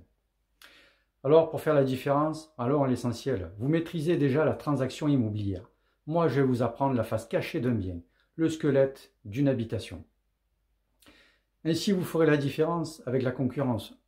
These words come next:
Un bon vendeur de voitures, pour prendre exemple, c'est celui qui sait aussi parler du moteur, de la distribution, de la puissance, des opérations d'entretien, de la consommation,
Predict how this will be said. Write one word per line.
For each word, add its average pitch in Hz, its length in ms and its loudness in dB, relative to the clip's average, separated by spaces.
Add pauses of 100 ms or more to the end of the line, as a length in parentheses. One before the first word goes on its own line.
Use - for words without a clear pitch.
Un 156 100 0
bon 175 200 6
vendeur 135 320 0
de 123 60 0
voitures, 123 460 -2
pour 120 120 -6
prendre 117 180 -4
exemple, 110 460 -4 (280)
c'est - 180 -8
celui 170 340 -4
qui 147 100 -10
sait - 160 -2
aussi 143 400 -2
parler 120 300 -2
du 95 100 -8
moteur, 147 600 0 (100)
de 113 140 -2
la 156 100 6
distribution, 135 880 -6
de 90 180 -8
la 120 140 2
puissance, 147 500 -4 (360)
des 123 160 0
opérations 135 480 0
d'entretien, 131 500 -2
de 135 80 0
la 117 100 2
consommation, 143 720 -4